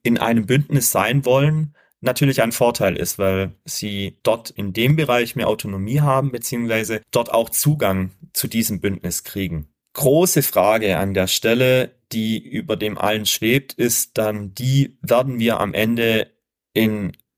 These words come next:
so eine Multipolarität hineinlaufen oder wird das auf eine bipolare Welt mit den beiden großen Polen, U S A und China, jeweils mit Anhang hinauslaufen? In den brics ist dafür ganz entscheidend, wie sich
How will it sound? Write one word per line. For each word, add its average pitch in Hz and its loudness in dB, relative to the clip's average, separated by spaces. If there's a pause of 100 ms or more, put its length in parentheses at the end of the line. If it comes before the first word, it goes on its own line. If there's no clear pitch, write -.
so - 0
eine 98 -2
Multipolarität 123 0
hineinlaufen 110 0 (140)
oder 120 4
wird 117 0
das 101 2
auf - -2
eine 98 -2
bipolare 110 0
Welt 113 2
mit 101 -8
den 101 -6
beiden 101 0
großen 110 -4
Polen, 117 -2
U 117 6
S 107 2
A 110 4
und 110 -4
China, 117 0
jeweils 101 -2
mit 92 -6
Anhang 92 -2
hinauslaufen? 78 -4 (180)
In 117 2
den 113 2
brics - -2
ist - 0
dafür 131 0
ganz 120 -2
entscheidend, 113 -2
wie 107 -4
sich 101 -6